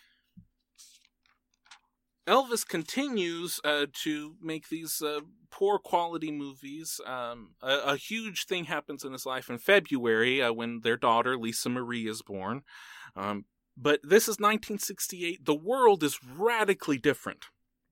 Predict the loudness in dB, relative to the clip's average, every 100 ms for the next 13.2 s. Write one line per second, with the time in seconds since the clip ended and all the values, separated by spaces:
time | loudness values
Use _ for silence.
0 | _ _ _ _ -20 -8 4 6 6 2
1 | 0 0 2 0 0 -2 -2 -6 0 2
2 | 4 2 -2 -6 -2 -2 -4 -10 -8 -6
3 | -6 -2 -2 0 -4 -12 -14 -18 -18 -10
4 | 0 2 2 0 -2 -2 0 0 0 -2
5 | 2 4 4 2 -6 -4 -4 -6 -12 -8
6 | -4 -2 0 0 0 -4 -2 2 4 2
7 | 0 -16 -16 -6 0 0 0 -2 -6 -14
8 | -14 -18 -16 -18 _ _ -20 -4 2 2
9 | 2 -2 _ _ -8 -6 -6 -8 -8 -8
10 | -8 -12 -18 _ _ -2 -2 -2 -4 -4
11 | -4 -2 2 2 2 -2 -2 0 -2 -2
12 | -4 -6 -2 -2 -4 -2 0 0 6 8
13 | 6